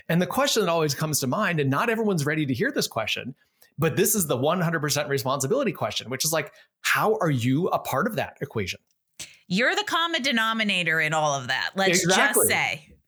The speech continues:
Speaker 1: Yeah.
Speaker 2: It doesn't mean you're the whole equation, but you're still the common denominator. And you and I are in both engineers who like math and know what that means. But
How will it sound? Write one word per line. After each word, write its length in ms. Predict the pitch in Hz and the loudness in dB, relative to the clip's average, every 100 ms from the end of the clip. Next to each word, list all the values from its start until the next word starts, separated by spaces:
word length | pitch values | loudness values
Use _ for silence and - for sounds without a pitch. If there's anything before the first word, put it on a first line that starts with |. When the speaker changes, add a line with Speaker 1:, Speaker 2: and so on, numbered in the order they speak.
| - | -4
Speaker 1:
Yeah. 360 | 160 311 - - _ - | 0 2 0 -6 _ -8
Speaker 2:
It 100 | 240 | -2
doesn't 240 | 311 392 | 0 0
mean 180 | 392 392 | 0 0
you're 120 | 403 | 2
the 60 | 359 | 2
whole 280 | 339 330 359 | 2 2 0
equation, 840 | 370 392 403 339 302 220 220 262 - | -2 0 0 0 0 0 0 0 -2
but 180 | 269 226 | -2 0
you're 180 | 240 330 | 0 0
still 320 | - 349 359 | 0 0 0
the 100 | 311 | 0
common 420 | 339 294 277 269 | 0 0 0 -4
denominator. 680 | 269 254 254 233 196 185 170 | -2 0 0 0 0 0 0
And 140 | 170 | 0
you 140 | 220 277 | 0 0
and 80 | |
I 120 | 262 233 | 0 0
are 60 | |
in 180 | 208 202 | 0 -2
both 200 | 214 196 | -4 -2
engineers 540 | 190 180 185 180 170 - - - _ | -2 -4 -4 -4 -4 -6 -14 -20 _
who 100 | 233 | -2
like 240 | 202 185 | 0 0
math 260 | 190 175 175 | 0 -2 0
and 100 | 170 | -2
know 80 | 165 | -2
what 120 | 156 | -2
that 140 | 139 | -4
means. 280 | 175 139 110 | -2 -4 -4
But 420 | - 294 214 160 | -2 0 0 -2